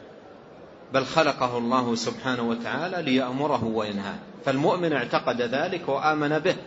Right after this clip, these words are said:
فأثمرت فيه هذه العقيدة طاعة وعبادة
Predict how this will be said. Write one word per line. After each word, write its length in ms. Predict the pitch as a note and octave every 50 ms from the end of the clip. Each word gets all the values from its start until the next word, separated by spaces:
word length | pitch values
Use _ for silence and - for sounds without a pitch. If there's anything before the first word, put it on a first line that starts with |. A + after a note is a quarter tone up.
| - - - - - - - - - - - - - - - - -
فأثمرت 600 | - C3 D3 F#3 G3 - F3+ E3+ D#3+ D3+ C#3+ B2+
فيه 580 | - - D3+ E3+ D#3 C#3+ C3+ C3 B2+ C#3+ F3
هذه 220 | E3 D3+ D3+ D3 C#3+
العقيدة 580 | B2+ A#2+ B2+ C3 - D#3 E3 G3 G3+ G#3+ G3 D#3 - -
طاعة 440 | D#3+ C#3 A2+ A2 A2+ - B2 A#2 A2+ A2+ A2 - - - - - - - - - - -
وعبادة 720 | C3+ B2 C3 C3+ A#2 D3 D3 C#3 C3 B2+ A#2+ A#2+ B2 A#2